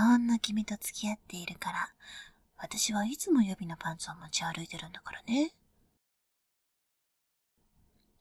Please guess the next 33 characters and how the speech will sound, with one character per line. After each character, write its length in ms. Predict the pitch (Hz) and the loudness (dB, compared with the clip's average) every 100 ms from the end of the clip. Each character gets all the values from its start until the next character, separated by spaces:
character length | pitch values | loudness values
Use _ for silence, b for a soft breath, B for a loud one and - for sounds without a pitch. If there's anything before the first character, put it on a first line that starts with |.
| _ - | _ -10
だ 100 | - | -8
か 140 | - | -6
ら、 160 | - - B B B B B - | -8 -10 B B B B B -4
君 280 | 214 220 233 | 6 8 8
が 140 | 240 | 8
望 340 | 226 226 247 254 | 10 10 8 4
む 120 | 285 | 6
な 140 | 233 | 4
ら、 260 | 196 175 - _ _ _ _ _ _ _ - | 4 -2 -6 _ _ _ _ _ _ _ -20
私 320 | - 190 240 | -10 -4 2
の 100 | 226 | 2
パ 160 | 240 240 | 2 -4
ン 40 | |
ツ 140 | - | -4
を 40 | 214 208 B B B B - | -6 -6 B B B B -8
唾 220 | 185 170 | -2 0
液 180 | 180 - | -2 -6
で 140 | 190 185 | -8 -6
ぐ 120 | 185 | -4
し 140 | - | -4
ょ 20 | 208 | -4
ぐ 80 | |
し 140 | 208 220 | -4 -4
ょ 20 | |
に 100 | 220 | -6
し 80 | - | -8
た 140 | - | -10
っ 20 | - - | -14 -14
て 240 | 170 - _ - | -18 -18 _ -10
い 100 | 185 | -8
い 40 | |
ん 60 | |
だ 60 | 170 | -6